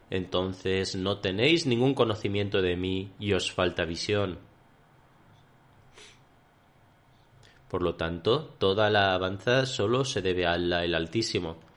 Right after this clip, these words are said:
Además declara, Soy conocido a través de mis glorias y excelencias,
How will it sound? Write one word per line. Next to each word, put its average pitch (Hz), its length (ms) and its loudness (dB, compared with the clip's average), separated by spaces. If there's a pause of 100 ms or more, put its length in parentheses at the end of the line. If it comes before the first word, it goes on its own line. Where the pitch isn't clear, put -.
(180)
Además 92 380 -2
declara, 101 560 0 (2000)
Soy 92 420 -2
conocido 104 1040 0 (240)
a 98 220 0
través 107 760 0 (440)
de 104 260 -2
mis 95 260 -2
glorias 101 1040 2
y 107 120 0
excelencias, 98 1040 -2